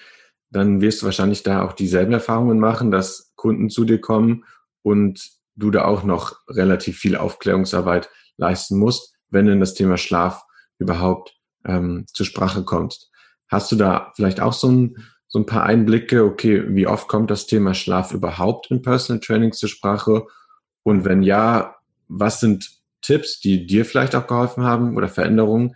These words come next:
im Schlafverhalten, die du auch weitergibst, die, ähm, deine Kunden auch sofort umsetzen müssen, ohne jetzt gleich zwei, drei Bücher lesen zu müssen und die Materie komplett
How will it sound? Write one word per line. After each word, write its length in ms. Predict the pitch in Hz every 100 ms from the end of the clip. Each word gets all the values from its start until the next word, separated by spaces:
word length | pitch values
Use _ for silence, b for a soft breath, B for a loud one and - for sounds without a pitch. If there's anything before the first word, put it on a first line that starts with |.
| b
im 120 | -
Schlafverhalten, 800 | - 104 107 107 101 - 104 110 b b -
die 100 | 98
du 160 | 95
auch 300 | 85 90 - _ _ _ _ _
weitergibst, 680 | - 95 117 101 107 98 -
die, 320 | 98 95 95 B B _
ähm, 300 | 92 92 92
deine 200 | 87 95
Kunden 200 | 95 113
auch 100 | 92
sofort 320 | 92 104 104 104
umsetzen 400 | 113 110 101 107
müssen, 360 | 104 110 104 _ _
ohne 240 | 110 110
jetzt 560 | 101 92 82 - - _ _
gleich 480 | - 87 90 - - -
zwei, 240 | - 90
drei 160 | 92 90
Bücher 320 | 104 - 92
lesen 280 | 98 101 95
zu 120 | 98
müssen 320 | 101 104 98
und 80 | 92
die 140 | 92 -
Materie 680 | 90 90 - 95 92 95 95 B _
komplett 400 | - 95 101